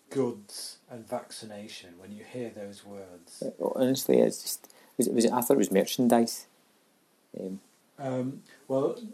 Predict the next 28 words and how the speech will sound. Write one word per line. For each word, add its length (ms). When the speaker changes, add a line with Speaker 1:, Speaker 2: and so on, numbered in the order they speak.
Speaker 1:
when 300
she, 680
when 160
she 220
translates, 680
she 120
says 280
goods. 500
Speaker 2:
Right. 220
Speaker 1:
So, 220
Speaker 2:
Um, 420
Speaker 1:
um, 60
Speaker 2:
yeah, 340
the 140
vaccination 640
thing, 260
you're 80
just 220
like, 300
"Ah, 240
ooh, 320
this 180
is 80
some 160
kind 260
of, 140
like, 280
um, 400